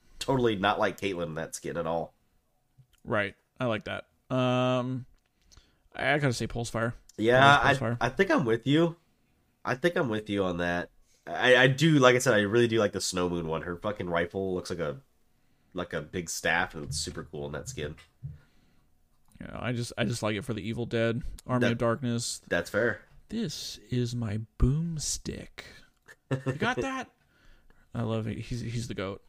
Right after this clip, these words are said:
Speaker 1: He is.
Speaker 2: Um, so that is it, guys. That is Caitlyn and Renekton. So,
Speaker 1: Yes.
Speaker 2: uh, we somehow made this, almost made this an hour.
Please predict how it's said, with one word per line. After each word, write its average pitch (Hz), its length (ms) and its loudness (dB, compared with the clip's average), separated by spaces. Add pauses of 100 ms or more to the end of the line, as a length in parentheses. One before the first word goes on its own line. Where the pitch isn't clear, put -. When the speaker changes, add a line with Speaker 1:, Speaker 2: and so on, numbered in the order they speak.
(300)
Speaker 1:
He 98 140 -2
is. 127 60 0
Speaker 2:
Um, 135 460 4 (540)
so - 200 -4
that 151 220 4
is 233 200 0
it, 120 500 -4
guys. 113 280 0
That 123 120 0
is 120 80 -10
Caitlyn 143 460 -4
and 123 120 -4
Renekton. 117 560 -2 (1300)
So, 101 640 2
Speaker 1:
Yes. 123 80 -6
Speaker 2:
uh, 113 240 -2 (180)
we 127 180 -4
somehow 180 380 4
made 131 180 2
this, 120 140 0
almost 127 320 -2
made 113 140 0
this - 160 -4
an - 100 -10
hour. 104 400 -6